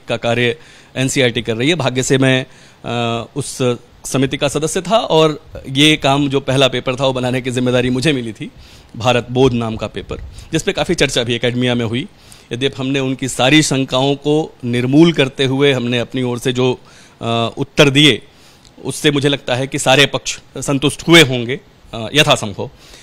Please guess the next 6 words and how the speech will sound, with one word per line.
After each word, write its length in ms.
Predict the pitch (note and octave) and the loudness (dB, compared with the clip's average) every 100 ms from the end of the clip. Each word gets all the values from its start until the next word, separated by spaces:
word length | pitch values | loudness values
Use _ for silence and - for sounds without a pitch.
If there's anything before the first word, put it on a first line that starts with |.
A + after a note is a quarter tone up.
| - - _ - | -20 -20 _ -4
उसमें 320 | G3 G3+ B3 | -4 0 2
हमने 340 | G#3 F#3+ G3 | 2 0 -2
भारत 760 | B3+ C#3+ A2+ B2 F#3 F#3+ A3 G#3+ - _ _ - - - _ | -4 -6 -2 0 -2 -4 -6 -6 -8 _ _ -20 -20 -20 _
के 120 | - A3+ | 0 2
वास्तु, 300 | F3 - - | 2 -2 -6
क्योंकि 220 | C4+ B3 | -4 -2